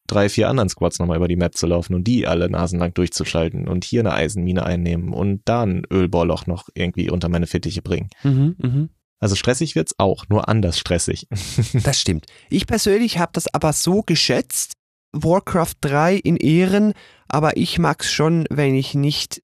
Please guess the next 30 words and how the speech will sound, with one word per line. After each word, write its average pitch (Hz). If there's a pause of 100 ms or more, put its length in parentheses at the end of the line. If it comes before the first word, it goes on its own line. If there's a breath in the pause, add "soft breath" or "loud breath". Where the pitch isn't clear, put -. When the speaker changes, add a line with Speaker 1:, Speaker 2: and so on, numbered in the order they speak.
(100)
Speaker 2:
jede 139
Einheit 131
so 127
einzeln 131
durchmicron 127
muss. 123
Vielleicht 120
wäre 127
ich -
auch -
einfach 117
zu 139
schlecht 143 (300 loud breath)
dafür 143
und 117
<laughs> -
deshalb 131
kommt -
mir 123 (140)
der 113
Weg, 127
wie 131
es 117
jetzt 123
Iron 117
Harvest 117
gelöst 107
hat, - (260)
ganz 117
gelegen. 123